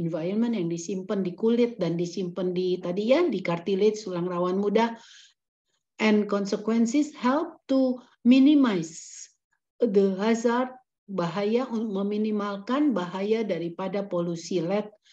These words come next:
untuk pemakai. Ya, jadi garlic ini luar biasa. Tuh lihat di bawah materialnya and method, methodsnya garlic.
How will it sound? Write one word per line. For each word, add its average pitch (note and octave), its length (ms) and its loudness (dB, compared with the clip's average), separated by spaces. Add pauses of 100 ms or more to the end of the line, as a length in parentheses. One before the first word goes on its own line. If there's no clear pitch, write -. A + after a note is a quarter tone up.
(300)
untuk F3+ 480 -4
pemakai. D#3 720 0 (560)
Ya, C#4 160 8 (280)
jadi A3 280 6
garlic G3 400 4
ini A3 120 6
luar F#3+ 240 6
biasa. F3 300 0
Tuh B3 100 6
lihat A3+ 320 4
di G3 80 0
bawah G#3 240 6
materialnya G3+ 760 0
and F#3 160 -4
method, F#3+ 340 -6
methodsnya G3+ 560 0
garlic. E3+ 460 0